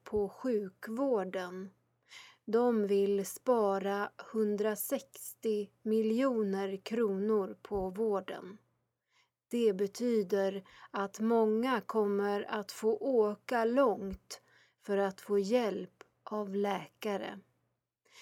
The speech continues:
I söndags var det en stor demonstration i Ådalen. Över tjugotusen människor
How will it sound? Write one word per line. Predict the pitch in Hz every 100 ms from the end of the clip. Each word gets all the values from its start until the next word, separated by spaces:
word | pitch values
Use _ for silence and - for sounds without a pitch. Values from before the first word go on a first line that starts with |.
| - -
I | 220 214
söndags | - 302 311 226 190 190 190 -
var | 202 202 196
det | 196 202
en | 208 226 214 214
stor | - - 277 220 196
demonstration | 196 190 202 196 208 214 - 233 226 - 285 208 185
i | 180 180
Ådalen. | 180 180 208 214 185 175 185 190 202 190 _ _ - - - _
Över | 214 208 202 196 208 208
tjugotusen | 196 - 240 208 196 226 226 - 285 247 196 - 220 214 214 226
människor | 233 220 254 - 208 202 208